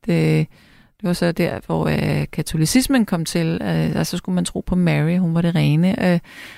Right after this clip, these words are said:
og så var vølven lige pludselig det dæmoniske og onde. Det er jeg faktisk skrevet om, øh, uden at du behøver at tro, det er en reklame, det her, men det er bare,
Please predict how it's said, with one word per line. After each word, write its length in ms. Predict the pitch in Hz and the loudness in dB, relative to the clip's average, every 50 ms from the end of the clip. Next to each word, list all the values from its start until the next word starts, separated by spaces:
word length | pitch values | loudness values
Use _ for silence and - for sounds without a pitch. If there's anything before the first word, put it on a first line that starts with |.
| - - _ | -20 -18 _
og 220 | - 185 175 165 - | -2 0 0 0 0
så 140 | - - 156 | -2 -2 -2
var 120 | 165 170 | -2 0
vølven 380 | 156 160 170 - - 175 180 175 | 0 0 0 0 0 0 2 2
lige 120 | 165 165 | 2 0
pludselig 460 | - - 175 165 - - 175 175 - | 0 0 0 0 0 0 -2 -2 0
det 320 | 175 165 160 156 156 160 160 - _ _ _ _ - | 2 4 4 4 4 2 0 -4 _ _ _ _ 2
dæmoniske 640 | 165 156 156 156 - - 170 - - - 170 - | 4 4 4 4 4 2 0 0 -2 -2 -2 0
og 80 | - - | 0 0
onde. 180 | 156 151 165 | 2 2 0
Det 500 | 185 - - - - - - - - - | -2 -2 -6 -12 -18 -18 -20 -14 -6 -4
er 40 | 240 | -4
jeg 80 | 247 - | -2 -2
faktisk 340 | - 233 240 - 294 262 | -2 -4 -4 -4 -6 -8
skrevet 420 | - - 208 202 208 240 254 247 233 | -6 -4 -4 -2 -2 0 0 -2 -2
om, 100 | 226 - - _ _ - | -4 -8 -12 _ _ -2
øh, 360 | 214 208 196 190 190 190 - - - _ _ _ _ _ - | 0 2 2 2 2 0 -2 -4 -8 _ _ _ _ _ -4
uden 260 | - - 240 247 247 | 0 2 4 4 4
at 80 | 247 | 2
du 80 | 247 233 | 0 0
behøver 680 | 208 220 233 233 196 - 214 214 220 - - - - | 0 2 2 2 2 2 0 0 -2 -2 -4 -4 -2
at 140 | 190 190 185 | -2 -2 0
tro, 200 | - - 196 - | 0 -2 -2 -2
det 120 | - 190 | -2 -2
er 40 | 185 | -2
en 140 | 180 180 - | -2 -2 -4
reklame, 340 | 180 - - 202 226 262 262 | -2 -2 0 0 2 2 2
det 80 | 262 | 2
her, 100 | 247 233 | 0 0
men 160 | 202 196 208 190 | 0 0 -2 -2
det 60 | - | -2
er 40 | - | -2
bare, 200 | 190 190 190 | -2 -2 -2